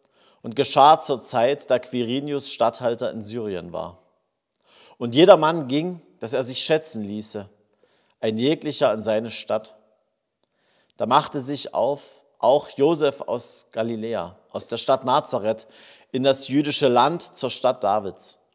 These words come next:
die da heißt Bethlehem. Darum, dass er von dem Hause und Geschlechte Davids war, auf das er sich schätzen ließe, mit Maria, seinem vertrauten Weibe, die war schwanger. Und als sie daselbst waren, kam die Zeit, dass sie gebären sollte.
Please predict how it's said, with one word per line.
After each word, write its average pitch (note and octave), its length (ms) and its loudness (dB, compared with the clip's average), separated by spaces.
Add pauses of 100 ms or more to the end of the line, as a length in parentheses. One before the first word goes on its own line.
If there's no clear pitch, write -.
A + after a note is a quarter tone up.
(280)
die C3+ 100 -2
da A#2+ 160 4
heißt - 640 0
Bethlehem. F#2+ 540 -4 (1300)
Darum, C#3 360 8
dass C3+ 160 4
er D3 100 2
von C#3+ 160 0
dem B2 200 -2
Hause D3+ 320 4
und B2+ 140 -4
Geschlechte B2+ 500 -4
Davids G2 480 -4
war, E2+ 280 -10 (680)
auf - 200 -12
das C#3 220 4
er C3 80 -2
sich A#2+ 200 -6
schätzen B2+ 460 -6
ließe, F#2 420 -12 (300)
mit G#2 140 -12
Maria, C#3 400 4
seinem B2 260 0
vertrauten A2+ 560 -2
Weibe, A2+ 500 -4
die G#2+ 160 -14
war A2+ 120 -4
schwanger. F2 440 -12 (1200)
Und G2+ 120 -10
als D3+ 200 2
sie E3 80 -2
daselbst A#2+ 520 0
waren, A#2 340 2
kam A#2+ 280 -2
die A#2+ 100 -8
Zeit, B2 560 -4
dass A#2+ 120 -10
sie B2 120 -12
gebären A#2 400 0
sollte. F2+ 480 -10